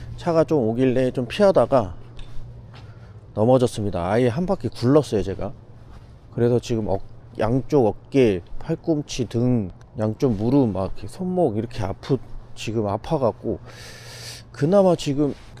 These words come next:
다친 지 얼마 안 돼서 그런지 몰라도, 그러니까 넘어졌을 때는 되게 아팠는데 조금 괜찮아졌다가 이게 자다 일어나면 더 아플 것 같아요. 이제 교통사고도 사고 났을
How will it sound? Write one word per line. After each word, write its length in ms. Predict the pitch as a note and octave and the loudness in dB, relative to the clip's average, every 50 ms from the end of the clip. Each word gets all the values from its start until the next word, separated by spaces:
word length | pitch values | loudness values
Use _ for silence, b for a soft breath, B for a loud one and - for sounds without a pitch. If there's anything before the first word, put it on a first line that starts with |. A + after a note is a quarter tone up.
| - - | -8 -6
다친 300 | C3+ B2 - E3 E3 - | -6 -4 -4 -4 0 2
지 60 | D3+ | 2
얼마 260 | A2 A2 A#2+ D3 B2+ | 2 2 2 2 0
안 140 | G#2+ A#2 C#3 | 0 2 4
돼서 220 | F#3 F#3 E3+ E3+ | 4 4 4 4
그런지 320 | C#3 C#3+ C3+ C3 B2 A2+ B2 | 2 2 2 2 0 -2 -4
몰라도, 560 | G#2+ A#2 A#2 A2+ A2+ A2+ A2 B2 A#2+ G2+ E2+ - - | -4 -2 -2 0 0 0 0 -2 -2 -2 -4 -8 -10
그러니까 260 | - - C#3 - C#3 | -10 -6 0 2 2
넘어졌을 500 | B2 - B2+ E3 G#3+ A#3 A3 G#3+ F3+ - | 4 6 8 8 10 10 10 8 6 6
때는 220 | - F#3+ F3 E3 D3+ | 4 4 4 4 4
되게 220 | C3+ C3 B2+ A#2 | 2 2 2 2
아팠는데 680 | G#2+ - - D3 C3 B2 A2+ A#2+ C3 C3 G2 F2+ G2 | 2 2 2 0 2 2 2 2 2 2 2 0 -4
조금 240 | - E3+ - F3+ D#3 | -8 -6 -4 -2 -2
괜찮아졌다가 920 | - - C3 C#3 - - G3+ F#3 D#3 C3+ A#2 - B2+ B2+ A#2+ B2+ A2+ F2+ - B B B B B B B B B B B B - | 0 0 0 0 2 2 2 4 4 2 0 0 0 0 2 2 0 0 -2 B B B B B B B B B B B B -4
이게 180 | B2 C3 C3+ | 0 2 2
자다 400 | B2 - - - C3+ B2+ F#3+ G3 | 0 0 -4 -4 2 6 8 8
일어나면 800 | G3 F3+ E3+ F3 E3 D#3 D3+ D3 C#3 C3+ C3+ C3+ C3+ C3+ B2+ A#2 | 8 8 6 4 4 4 2 2 2 2 4 4 4 2 2 -2
더 200 | - - G2+ A#2 | -4 -2 2 2
아플 200 | C3+ C#3 - - | 2 2 0 -2
것 140 | C#3+ - A#2 | -4 -2 0
같아요. 360 | F#2+ F2+ F#2 - - G2+ F2+ F2+ | -2 -2 -2 -2 -4 -4 -2 -4
이제 200 | E2+ D#2+ E2 - - - - - - - - - - | -6 -8 -10 -10 -12 -14 -20 -20 -20 -20 -20 -4 0
교통사고도 1040 | - D3 - - A3 G#3+ F#3 F3+ F3 D#3+ D#3 D3 B2 B2 A#2+ C3+ C3+ A#2+ F#2 - - - - | 0 2 4 4 4 4 6 6 4 6 4 4 4 4 4 4 4 2 0 -4 -6 -10 -12
사고 320 | - - G#3 F#3+ G#3 G#3+ | -6 -2 0 2 2 4
났을 280 | D3+ G#2+ A2+ - - | 4 4 2 0 -2